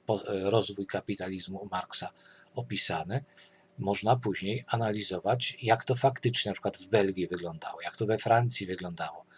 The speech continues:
czy to było bliżej typowo, czy nie, czy jakiś, jakaś faza na przykład rozwoju kapitalizmu tam umknęła temu społeczeństwu, przeskoczyli ją. Dlaczego?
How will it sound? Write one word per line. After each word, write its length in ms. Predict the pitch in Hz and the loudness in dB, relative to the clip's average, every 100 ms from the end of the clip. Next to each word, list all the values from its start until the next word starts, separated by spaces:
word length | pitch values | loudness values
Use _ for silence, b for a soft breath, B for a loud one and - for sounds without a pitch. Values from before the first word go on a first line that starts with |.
| B B | B B
czy 140 | - | 0
to 100 | 117 | 2
było 300 | 107 110 107 104 | 4 6 4 0
bliżej 420 | 104 110 104 104 | 0 2 2 0
typowo, 460 | 117 - 113 120 127 | -2 0 0 2 0
czy 160 | 120 | 0
nie, 180 | 113 95 | -2 0
czy 100 | 104 | -2
jakiś, 340 | 95 107 - B B | -2 -4 -6 B B
jakaś 340 | - - 101 - | -6 -2 -2 2
faza 320 | 104 104 110 | 6 6 6
na 60 | 104 | 2
przykład 220 | - 101 | 0 0
rozwoju 360 | 101 101 113 | -2 -2 -2
kapitalizmu 760 | - 113 120 113 101 110 117 123 | 0 -2 0 -2 -2 -2 0 0
tam 260 | - 113 120 B B B _ _ | 0 -2 -6 B B B _ _
umknęła 720 | - 117 - 147 151 98 - - 120 | 0 2 2 2 4 4 0 -8 -10
temu 220 | - 104 92 | -2 -2 -2
społeczeństwu, 680 | - 101 - 98 92 - | 0 2 2 0 -2 -4
przeskoczyli 640 | 101 98 - 104 - 160 117 | -2 0 0 0 2 2 2
ją. 160 | 95 - _ | -2 -6 _
Dlaczego? 580 | - - - 190 101 - | -6 2 6 6 4 -6